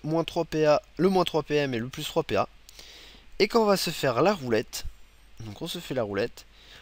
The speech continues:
tout simplement, on voit qu'on regagne un P A, mais ici on ne regagne pas le P A. Ça veut dire que je suis en quatorze P A de base et que je peux pas faire, vous voyez, je vais, je vais vous le prouver, je vais faire deux destins.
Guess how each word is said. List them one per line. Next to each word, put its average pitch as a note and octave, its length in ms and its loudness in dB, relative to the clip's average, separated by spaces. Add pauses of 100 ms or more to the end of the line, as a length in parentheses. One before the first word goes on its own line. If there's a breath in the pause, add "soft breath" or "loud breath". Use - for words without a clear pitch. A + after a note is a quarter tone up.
(180 loud breath)
tout A3 120 -2
simplement, D3+ 600 0
on E3+ 80 -2
voit F#3 180 2
qu'on C3+ 180 -2
regagne D#3 280 0 (120)
un G#3 100 -2
P C#3 180 0
A, B2+ 140 2 (420)
mais A3 160 2
ici G#3 220 4
on G#3+ 80 2
ne D#3+ 80 0
regagne C3 300 -2
pas A3 120 2
le G#3+ 120 2
P F3 180 2
A. D#3 120 2 (360 soft breath)
Ça - 120 -4
veut B2 80 -2
dire G3 200 0
que D3 100 -4
je B2 120 -4
suis - 180 -4
en D#3+ 100 0
quatorze D3+ 400 -4
P C#3+ 160 -2
A C#3+ 140 4 (360 loud breath)
de A#2 80 -6
base D3 300 2
et B2+ 60 -2
que - 80 -8
je - 140 -6
peux A#2 200 -6
pas F3 220 2
faire, C#3+ 280 -2
vous A2 80 -12
voyez, A#2 280 0
je C#3 100 -6
vais, G2+ 220 -2
je G#2+ 160 -4
vais D#3+ 40 2
vous F3+ 140 0
le F3 60 -2
prouver, D#3+ 440 -2
je C#3 100 -2
vais A2+ 60 -2
faire G#2 200 -2
deux C3+ 160 -6
destins. D3 560 0